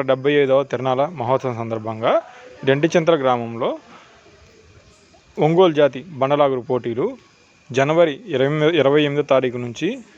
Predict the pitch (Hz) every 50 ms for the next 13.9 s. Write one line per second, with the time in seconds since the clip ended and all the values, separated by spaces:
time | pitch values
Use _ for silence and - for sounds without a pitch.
0 | - - - - 135 120 127 131 139 147 147 143 123 135 160 - - - 143 135
1 | 135 160 165 151 135 127 107 - - - - 131 135 139 139 139 127 131 127 123
2 | 120 117 110 113 110 104 - 151 214 311 - - - - - - - - - -
3 | - - - - - - - - - - - - - - - - - - 127 131
4 | 147 165 151 160 170 160 180 - - - 131 123 123 135 135 135 135 139 139 131
5 | 135 135 135 156 214 302 - - - - - - - - - - - - 151 151
6 | 165 165 - - 143 135 131 131 131 127 123 120 117 117 113 101 - 139 226 330
7 | 302 - - - - - - - - 131 131 135 143 139 143 139 147 143 131 131
8 | 123 123 123 123 120 117 117 113 110 123 175 277 349 - - - - - - -
9 | - - - - - - - - - - - - - - - - _ _ - 139
10 | 147 160 170 175 175 175 175 165 143 135 143 147 139 131 139 143 139 127 127 131
11 | 135 139 139 131 131 127 117 113 139 180 240 - - - - - - - - -
12 | 120 120 117 135 147 151 139 - 127 123 120 120 110 - 127 151 196 - - -
13 | - - - - - 131 131 131 131 131 135 131 127 123 131 123 123